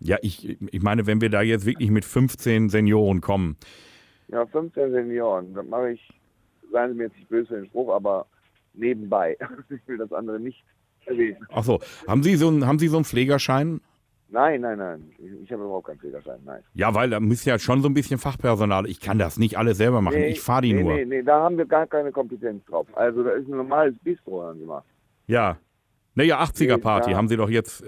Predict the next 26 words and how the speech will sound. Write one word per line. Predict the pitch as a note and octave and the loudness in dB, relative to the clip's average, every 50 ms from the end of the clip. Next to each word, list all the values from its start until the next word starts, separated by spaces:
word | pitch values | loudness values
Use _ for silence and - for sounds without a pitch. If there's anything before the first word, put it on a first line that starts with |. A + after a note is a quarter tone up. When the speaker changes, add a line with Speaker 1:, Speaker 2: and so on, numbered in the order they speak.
| G#2+ G#2 | -8 -4
Speaker 1:
Sie | G2 A2+ | -4 -4
schreiben's | G2+ - A#2 C3+ D3+ D3 D#3+ | -2 0 2 2 4 4 4
Speaker 2:
Ja, | E3 | 4
Speaker 1:
doch | D#3 C#3+ | 4 4
Speaker 2:
eine | C#3 | 2
Speaker 1:
extra. | - - D3+ - F#2 | 2 2 2 0 0
Speaker 2:
acht-, | F2+ - _ - | -4 -8 _ -4
ja, | - D3 D#3 | -2 0 2
ja, | D#3+ D3+ C3+ | 4 4 4
richtig, | B2+ C3+ C#3 B2+ - B2 | 2 2 -2 -2 -6 -8
eine | A#2 B2+ B2+ - | -6 -4 -4 -2
achtziger | - D3+ C#3+ - _ - A2 G2+ F2+ | -2 -4 -4 -6 _ -8 -6 -6 -6
Party. | - G2 F2+ F2 F2 F2 F2+ | -4 -4 -4 -4 -4 -6 -10
Das | E2+ F#2+ | -4 -2
Speaker 1:
Ja. | A#2+ A2+ | 0 0
Speaker 2:
ist | A2 A2+ - _ | 0 -4 -6 _
halt, | A2 A2 G#2+ G2+ - - _ _ | 2 2 2 2 0 -4 _ _
nein, | - B2+ D3 D#3 E3 D#3+ A2+ | -4 0 2 2 2 2 0
achtziger | D2 C#3 D3 - C3 C3 D3 | -4 -6 -6 -4 -4 -4 0
Party | C#3 C3 C#3 B2 C3 | 2 2 2 2 0
ist | A2 A#2+ A2 - | -4 -4 -4 -6
achtziger | - C#3 C#3 - - - A#2+ | -6 -6 -6 -10 -10 -8 -8
Musikparty, | A2+ A#2+ D#3 F#3+ E3 C3 G#2+ - _ F#2+ F2 D#2+ E2+ E2+ - F#2 E2+ D2+ | -4 -2 -2 -2 -2 -2 -6 -8 _ -4 -4 -4 -6 -8 -12 -12 -12 -12
ist | - - _ | -12 -12 _
das, | - D#2+ - | -14 -14 -12
ne? | - G2 - | -12 -12 -14